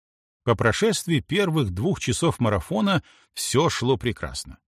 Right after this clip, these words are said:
Хотя Хофф ощущал некоторую тяжесть в ногах, ему все же удавалось сохранять нужный темп. Так он пробежал примерно половину дистанции, то есть около двадцати километров.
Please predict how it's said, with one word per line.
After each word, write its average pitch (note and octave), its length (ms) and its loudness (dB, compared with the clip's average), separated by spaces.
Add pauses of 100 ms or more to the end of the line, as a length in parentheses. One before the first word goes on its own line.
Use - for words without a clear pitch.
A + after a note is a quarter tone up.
(360)
Хотя D#3 380 2
Хофф - 360 -4
ощущал E3+ 560 -2
некоторую E3+ 440 0
тяжесть D#3+ 460 -2
в B2 40 2
ногах, A#2 560 0
ему E3 320 2
все F#3 220 2
же D3 200 2
удавалось C3+ 680 2
сохранять A#2 760 0
нужный G2+ 400 0
темп. - 260 -14 (1160)
Так C#3 320 2
он F3+ 180 4
пробежал C3 460 2
примерно C#3+ 500 0
половину B2+ 460 0
дистанции, G#2+ 640 -2
то - 160 -4
есть - 220 -4
около B2+ 380 0 (240)
двадцати A#2+ 640 0
километров. F#2 600 -4